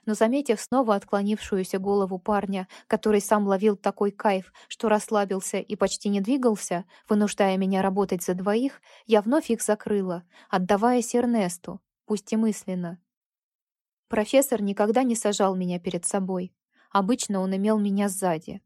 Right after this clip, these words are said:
В этот раз я достигла пика намного быстрее, чем раньше. Мне удалось вовремя прикусить язык, потому что ещё чуть-чуть, и я громко крикнула «Эрнест»,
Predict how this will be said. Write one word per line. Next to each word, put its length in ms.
В 60
этот 280
раз 320
я 180
достигла 500
пика 320
намного 420
быстрее, 440
чем 220
раньше. 540
Мне 220
удалось 480
вовремя 420
прикусить 540
язык, 400
потому 320
что 160
ещё 260
чуть-чуть, 640
и 100
я 140
громко 360
крикнула 560
«Эрнест», 560